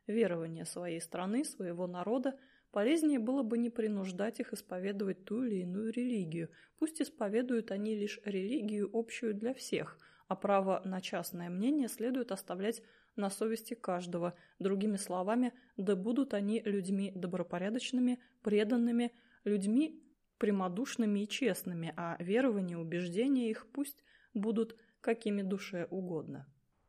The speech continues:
Тогда масонство пребудет стержнем нашего союза, поводом для тесной дружбы между людьми, которые иначе остались бы друг другу чужими.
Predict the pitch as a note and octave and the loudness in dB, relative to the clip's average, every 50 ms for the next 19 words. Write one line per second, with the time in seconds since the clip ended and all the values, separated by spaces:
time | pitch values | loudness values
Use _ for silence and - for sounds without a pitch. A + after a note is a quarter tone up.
0 | _ _ _ - A#3 A3 G3 A3+ G3 A#3 C4+ C4+ A#3+ G3+ - - - A3 A#3+ B3 | _ _ _ 0 0 2 2 4 4 6 6 6 4 2 0 0 2 2 2 2
1 | A#3+ - - A3+ A3 G3+ G#3 - G#3 G#3 F#3+ A3 C4+ B3 B3+ C4 A#3 - - - | 0 -2 -2 -2 -2 -2 0 0 -2 0 0 0 0 2 2 0 -2 -4 -8 -14
2 | - - - - G#3+ A3 A#3+ B3 A3+ A3 A3 G#3 G3+ F#3+ F3+ F3 F#3+ F#3+ - - | -14 -14 -4 0 0 2 4 2 2 2 2 2 2 0 -2 -4 -4 -6 -6 -4
3 | F3+ F3 F#3 - - G3 F#3 F#3 F#3+ G3+ G3 F#3+ F#3+ F3+ F3 - - F#3+ G3 G#3 | -4 -4 -4 -4 -4 -4 -2 -2 -2 -2 -2 -2 -2 -4 -4 -4 -4 -2 0 0
4 | G#3+ G3 G3+ G3 F#3+ F#3+ F#3+ G3 F#3+ F#3 F#3+ - - G3 F3+ - - F#3+ F3+ F3 | 0 0 0 -2 -2 -2 -2 -2 -4 -4 -4 -4 -4 -2 -2 -4 -6 -8 -8 -6
5 | E3+ F3 - A3 B3+ C#4 A#3+ A3+ C4 C4 - - - - - _ - G3+ G3+ G#3 | -4 -2 0 2 2 4 4 2 2 0 -2 -6 -20 -20 -20 _ -2 0 2 2
6 | G3+ G#3 G3+ G3 G#3+ G3 G3 G3 F3+ F3 F3+ F3 F3 E3+ - - E3+ - - G3+ | 4 2 2 2 0 2 2 0 0 0 -2 -2 -2 -4 -6 -8 -8 -4 -2 0
7 | A#3+ B3 B3 A#3 A#3 - - - - _ - - A3 G#3+ B3 D#4+ D#4 - C4+ A#3 | 2 4 4 2 0 -4 -14 -20 -16 _ 0 2 4 4 4 2 2 0 0 0
8 | A3 - - - G3 G#3+ A#3 A#3+ G#3+ G3 G#3+ G#3+ G#3 A3 A3 G#3+ G3+ F#3+ F#3 F#3+ | 0 -2 -2 0 0 2 2 0 0 0 0 0 2 0 0 0 0 0 0 0
9 | F3+ F3 F3+ G3 F#3+ - - - G#3+ A3 G#3+ G3 F3+ E3+ E3+ E3 - | -2 -2 -2 -4 -4 -4 -2 -2 -2 0 2 0 0 0 -2 -6 -8